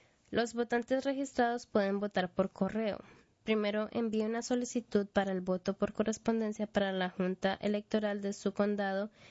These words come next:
para las elecciones antes del tres de septiembre. Vote la boleta electoral que reciba en su pre-, en presencia de testigos.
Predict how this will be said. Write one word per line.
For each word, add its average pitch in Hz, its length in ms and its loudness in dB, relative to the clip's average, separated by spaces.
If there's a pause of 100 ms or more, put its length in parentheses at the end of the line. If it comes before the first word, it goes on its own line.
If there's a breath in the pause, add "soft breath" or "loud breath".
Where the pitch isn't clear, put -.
(160 loud breath)
para 208 180 2
las 208 220 -2
elecciones 202 680 0
antes 208 440 -2
del 208 160 -2
tres 185 240 -2
de 180 100 -4
septiembre. 190 680 0 (1700 soft breath)
Vote 226 340 0
la 262 140 2
boleta 240 360 -2
electoral 190 760 0 (500)
que 208 140 4
reciba 202 840 0 (140)
en 208 160 2
su 202 140 -4
pre-, 190 300 0 (140)
en 214 160 4
presencia 185 440 -2
de 180 80 -2
testigos. - 680 0